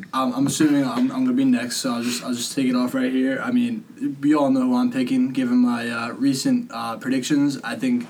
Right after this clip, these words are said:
Speaker 2: Zion Williamson is a guy you wanna build a franchise around, and, you know,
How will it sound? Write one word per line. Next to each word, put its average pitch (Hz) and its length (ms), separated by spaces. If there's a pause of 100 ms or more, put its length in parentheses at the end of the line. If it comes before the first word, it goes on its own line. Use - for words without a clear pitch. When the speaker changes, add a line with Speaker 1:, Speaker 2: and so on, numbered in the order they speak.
(100)
Speaker 2:
Zion 123 460
Williamson 127 480
is 120 100
a 113 60
guy 123 200
you 123 100
wanna 120 160
build 123 160
a 123 40
franchise 127 540
around, 139 420
and, 131 440
you 147 80
know, 113 300